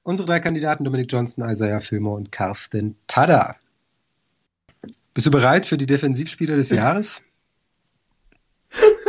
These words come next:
Speaker 1: Okay, ihr hört, Marcel ist absolut bereit für die Defensivspieler des Jahres. Wenn er lacht, dann ist er mal
Speaker 2: Hervorragend.
Speaker 1: Nee, was ist denn los? Also erzähl mal, wieso lachst du denn so? Ich verstehe das gar nicht.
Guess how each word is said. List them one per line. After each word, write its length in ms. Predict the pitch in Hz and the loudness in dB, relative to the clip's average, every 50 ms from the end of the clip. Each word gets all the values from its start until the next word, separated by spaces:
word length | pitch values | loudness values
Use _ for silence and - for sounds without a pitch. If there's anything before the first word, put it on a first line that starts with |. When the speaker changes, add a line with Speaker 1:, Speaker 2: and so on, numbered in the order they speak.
| - - - - 381 370 - - - - - - - - _ - - - - - 135 | -4 -4 -6 -8 -8 -8 -8 -8 -10 -8 -8 -10 -12 -18 _ -18 -14 -10 -6 -4 0
Speaker 1:
Okay, 440 | 156 180 - - 285 262 240 190 190 | 2 2 4 4 4 6 6 6 8
ihr 140 | - 190 220 | 8 8 8
hört, 200 | 254 269 - - | 6 4 2 2
Marcel 440 | 190 214 190 165 - 202 226 233 | 0 0 0 0 -2 0 4 4
ist 180 | - - - - | 4 4 4 0
absolut 480 | - - 208 220 - - 185 185 185 - | -6 -4 -4 -4 -4 -4 -4 -4 -4 -4
bereit 400 | 165 151 135 165 170 175 180 - | -6 -4 -2 -2 -2 -2 -4 -4
für 80 | - | -4
die 100 | 147 151 | -6 -4
Defensivspieler 680 | 139 156 160 165 147 139 160 190 - - - 143 135 | -4 -4 -6 -6 -6 -6 -8 -10 -12 -14 -14 -12 -10
des 140 | 135 131 - | -10 -10 -6
Jahres. 400 | 143 131 143 156 165 160 - - | -4 -2 -2 -2 -4 -6 -10 -8
Wenn 80 | 135 139 | -6 -4
er 100 | 139 135 | -2 0
lacht, 300 | 131 143 175 - - - - | 0 0 0 0 -4 -8 -6
dann 120 | 151 139 | -4 -4
ist 120 | 147 143 139 | -4 -2 -2
er 80 | 139 | -2
mal 240 | 127 123 131 147 143 - | -2 -2 -2 -4 -6 -6
Speaker 2:
Hervorragend. 640 | - 160 147 151 151 151 170 170 170 - 139 139 | -4 -2 0 0 0 2 4 4 4 4 6 4
Speaker 1:
Nee, 80 | 147 180 | 4 4
was 160 | 175 185 165 | 4 2 2
ist 80 | - - | 2 2
denn 140 | 214 190 180 | 4 6 6
los? 240 | 220 269 269 - | 6 6 6 4
Also 280 | 185 160 160 170 147 190 | 0 -8 -8 -8 -6 -6
erzähl 280 | 185 185 185 - 233 240 | -6 -6 -4 -2 -2 -2
mal, 120 | 226 139 | -2 -2
wieso 200 | 127 127 139 143 | -2 -2 -2 -2
lachst 260 | 139 165 - - - | -2 -4 -6 -6 -6
du 60 | - | -4
denn 180 | 165 131 110 107 | -2 -2 -2 -2
so? 240 | 107 113 110 107 127 | -2 -2 -2 -2 -4
Ich 120 | 120 - - | -6 -8 -8
verstehe 240 | 127 - - 175 | -8 -8 -6 -6
das 160 | 170 131 - - | -8 -8 -10 -10
gar 120 | 143 143 | -10 -8
nicht. 160 | 143 139 131 | -8 -10 -10